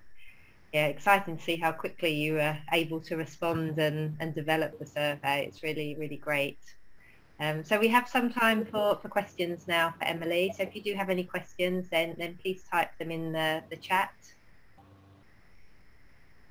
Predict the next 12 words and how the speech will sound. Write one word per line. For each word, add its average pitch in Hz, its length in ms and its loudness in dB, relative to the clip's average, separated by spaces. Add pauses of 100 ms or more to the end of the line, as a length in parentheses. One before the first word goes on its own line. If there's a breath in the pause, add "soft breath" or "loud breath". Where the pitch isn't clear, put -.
(200)
And 190 80 6
I - 20 8
just 254 240 0
wondered 208 320 2
to 185 80 -10
start, 214 460 6
Emily, 156 320 2
if 156 100 -2
I 175 60 2
could 185 160 -4
ask 170 340 2
you 160 340 0